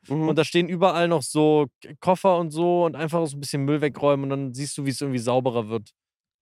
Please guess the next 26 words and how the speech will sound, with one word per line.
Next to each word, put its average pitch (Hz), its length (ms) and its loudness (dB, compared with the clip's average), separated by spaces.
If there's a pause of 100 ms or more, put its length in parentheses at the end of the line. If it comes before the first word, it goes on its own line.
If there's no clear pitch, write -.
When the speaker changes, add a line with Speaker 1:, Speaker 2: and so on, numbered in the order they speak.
Speaker 1:
Okay, 143 340 2
Speaker 2:
Das 123 80 4
ist - 0 -
irgendwie 160 160 6
Speaker 1:
check 147 120 2
ich. 131 60 0
Speaker 2:
befriedigend, 131 500 0
Speaker 1:
Den, 139 80 2
Speaker 2:
weil 151 120 6
wir 156 60 4
Speaker 1:
den 165 40 8
Speaker 2:
haben 190 140 4
auch, 180 120 6
Speaker 1:
Progress. 117 340 0
Speaker 2:
genau, 147 300 0
ich 143 60 0
hab, 156 100 0
wir 160 60 2
haben 160 80 4
jetzt 156 100 -2
auch 143 80 -2
zum 151 120 -4
ersten 143 180 -2
Mal 135 80 0
ein 143 60 -6
Wohnzimmer. 175 460 2